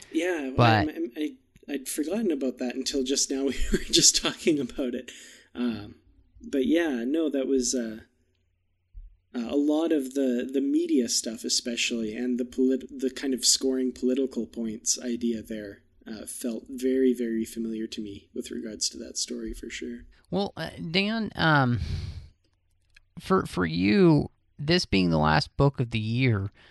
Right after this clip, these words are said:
Speaker 2: uh, how does it end up rating for you? What did you end up,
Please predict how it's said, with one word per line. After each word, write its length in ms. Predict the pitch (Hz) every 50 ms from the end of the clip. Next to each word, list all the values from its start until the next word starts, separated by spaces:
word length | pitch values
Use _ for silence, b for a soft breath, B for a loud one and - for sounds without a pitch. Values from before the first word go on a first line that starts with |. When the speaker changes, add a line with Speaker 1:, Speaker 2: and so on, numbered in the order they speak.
| b b b b b b b
Speaker 2:
uh, 360 | - 123 123 117 110 104 107 - -
how 180 | - - 175
does 180 | 202 254 262 -
it 80 | 349 -
end 200 | - 247 262 269
up 120 | 233 -
rating 460 | 175 170 175 190 226 226 143 117 110
for 280 | 104 - 117 110 95 85
you? 200 | 78 71 76 98
What 160 | 117 127 139
did 180 | 156 160 151 156
you 100 | 156 156
end 120 | 156 147
up, 160 | 139 - -